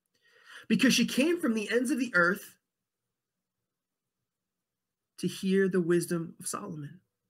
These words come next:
And look, something greater than Solomon is here. The men of Nineveh will stand up at the judgment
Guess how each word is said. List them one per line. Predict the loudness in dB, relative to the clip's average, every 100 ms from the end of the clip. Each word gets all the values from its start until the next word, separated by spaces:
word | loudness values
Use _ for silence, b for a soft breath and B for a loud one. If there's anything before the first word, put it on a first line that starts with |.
| _ _ _ _ _ _ _
And | 0 2
look, | 2 0 -8 _ _ _ _ _
something | -8 -4 -2 0 2
greater | 4 4 2 0 -2
than | -6 -4
Solomon | -2 -2 -2 -4 -6 -8 _ -10
is | -6
here. | -2 -2 -4 _ _ _ _ _ _ B B B B B B B 2
The | 6 6
men | 6 4
of | 4 4
Nineveh | 4 4 4 4
will | 2
stand | 0 -2 0 2 4 2
up |
at | 2
the | 0
judgment | 2 2 2 0 -6